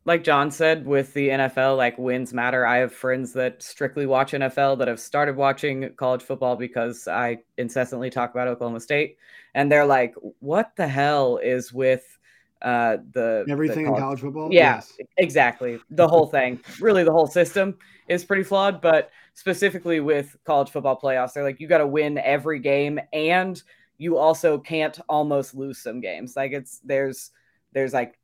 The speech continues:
Speaker 1: hardly any margin for error, even error that you come out on top of. So I'm pretty against style points. And to Steven's point, they only apply to certain teams,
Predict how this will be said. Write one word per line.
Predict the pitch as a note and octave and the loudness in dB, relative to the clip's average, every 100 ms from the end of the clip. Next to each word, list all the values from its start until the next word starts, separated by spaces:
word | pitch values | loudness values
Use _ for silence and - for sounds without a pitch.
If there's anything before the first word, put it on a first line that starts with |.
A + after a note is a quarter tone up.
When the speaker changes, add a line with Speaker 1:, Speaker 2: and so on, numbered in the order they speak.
| _ | _
Speaker 1:
hardly | - - E3+ F3 E3+ C#3+ C3+ | -20 -2 0 0 0 -2 -4
any | C#3 D3 D3 C#3+ | -4 -4 -4 -6
margin | C3 C3+ C3+ C3+ | -6 -6 -6 -8
for | C#3 B2 | -6 -4
error, | A#2+ C3 C#3 A#2 | -2 -2 -2 -4
even | D3+ E3 C#3+ | -2 -2 -2
error | C#3+ C#3+ | -2 -2
that | C3+ | -4
you | B2+ | -8
come | - B2+ | -8 -8
out | B2+ B2 | -4 -6
on | A#2 B2 | -6 -8
top | A#2+ B2+ C#3+ | -8 -6 -4
of. | D#3 D#3 _ _ _ | -4 -6 _ _ _
So | D3 C#3+ | 0 2
I'm | - F#3 F#3 _ | 4 2 2 _
pretty | F3 E3+ D#3+ | -6 0 0
against | C#3+ D3 C#3 | 0 -6 -6
style | D3+ D3+ | -4 -2
points. | D3+ D#3+ E3 - - | -4 -8 -8 -12 -14
And | C#3 D#3+ E3 D#3+ - _ | -6 -2 -2 -6 -16 _
to | - D3 | -12 -10
Steven's | - F#3+ F3+ E3+ | -8 -6 -6 -8
point, | - E3+ E3+ - _ _ _ _ | -4 -4 -4 -8 _ _ _ _
they | A2+ D3 D#3 D#3 | -4 2 4 4
only | D#3 D#3+ E3 | 2 -2 -2
apply | D3+ A#2+ C#3 C#3 C#3 | -2 -2 -2 0 -2
to | - C3+ C3 | -8 -10 -10
certain | - C#3+ B2+ B2 C3 B2 | -10 -6 -6 -6 -10 -10
teams, | - B2 C3+ E3 E3 | -10 -8 -8 -8 -10